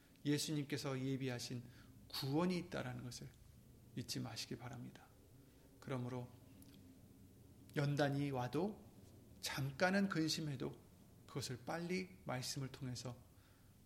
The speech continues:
예수 이름으로 감사함으로 돌릴 수 있는 저와 여러분들이 되시기 바랍니다. 오히려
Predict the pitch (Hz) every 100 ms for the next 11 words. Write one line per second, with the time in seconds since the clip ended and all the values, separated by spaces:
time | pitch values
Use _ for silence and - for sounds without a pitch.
0 | - 123 - 120 117 120 - - 165 180
1 | 185 175 165 165 160 - - - 143 135
2 | 131 - 127 131 135 - 131 127 127 123
3 | 123 - 127 - 117 123 120 123 - -
4 | - - - - - - 135 127 127